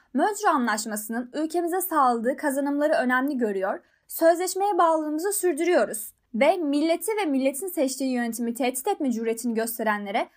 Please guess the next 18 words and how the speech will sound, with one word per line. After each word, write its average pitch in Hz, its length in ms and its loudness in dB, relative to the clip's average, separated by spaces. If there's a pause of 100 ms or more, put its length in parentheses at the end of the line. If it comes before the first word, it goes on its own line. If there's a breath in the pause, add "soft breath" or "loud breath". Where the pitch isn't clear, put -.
(120 soft breath)
hadlerini 330 720 2
yine 349 260 -2
milletimizle 302 540 0
göstereceğiz 208 680 -4 (160)
ifadelerine 247 640 0
yer 277 380 0
verdi. 202 480 -4 (160)
Bildirinin 415 600 -2 (180)
darbe 370 300 4
çağrıştırdığını 247 800 -2
söyleyen 233 580 0
pek 403 200 -2
çok 330 200 -4
hükümet 320 420 -6
üyesi 233 220 -2
sert 370 280 0
tepki 220 260 -6
gösterdi. 196 680 -6